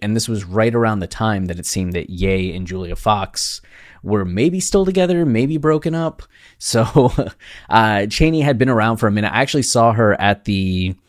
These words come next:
uh, Genius after party that, where I met Kanye. And while Kanye was, like, going around and talking with everybody and just doing Ye things,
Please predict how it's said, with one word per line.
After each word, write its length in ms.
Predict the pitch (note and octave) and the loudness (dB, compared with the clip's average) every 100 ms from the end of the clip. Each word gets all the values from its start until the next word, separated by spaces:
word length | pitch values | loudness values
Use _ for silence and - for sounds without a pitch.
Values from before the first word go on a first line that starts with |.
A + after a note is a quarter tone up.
| - _ - | -20 _ 0
uh, 420 | F2+ E2+ E2 D#2+ | 2 2 0 -2
Genius 640 | F#2 F#2+ A#2+ A#2+ A2+ G#2 - | -6 -2 2 2 0 -2 -4
after 280 | G#2 A2 G#2 | -2 -2 -4
party 500 | - E2 E2 D#2 - _ | -2 -4 -4 -14 -18 _
that, 500 | G2 F#2+ G#2 F#2+ E2+ | -10 -2 0 0 -2
where 160 | G2+ G2+ | 0 2
I 80 | F#2+ | 2
met 200 | G2 - | 0 -2
Kanye. 560 | - A2 G2+ F2 E2 - - - | -2 0 -2 -4 -10 -12 -18 -4
And 120 | A#2 | 2
while 140 | A#2+ A#2+ | 4 4
Kanye 380 | D#3+ F3 F3+ D3 | 2 2 2 2
was, 160 | A#2+ | 2
like, 240 | A#2+ A2 F#2+ | 2 2 2
going 260 | A#2 B2 | 2 2
around 520 | A2+ A2 A2+ A2+ A2+ | 2 2 2 2 0
and 160 | G2 F#2+ | -2 -4
talking 320 | - A#2 A#2+ | -2 0 0
with 100 | A2 | 0
everybody 600 | A2+ A2+ G#2+ A2+ A#2 A2 | 0 2 2 2 2 2
and 120 | G#2 | 0
just 200 | F#2 - | -4 -6
doing 260 | G#2+ G#2 F#2+ | -4 -4 -2
Ye 260 | G2 G#2 G2 | -2 -2 -4
things, 580 | - G2+ A#2+ D#3+ - | -4 -4 -4 -6 -8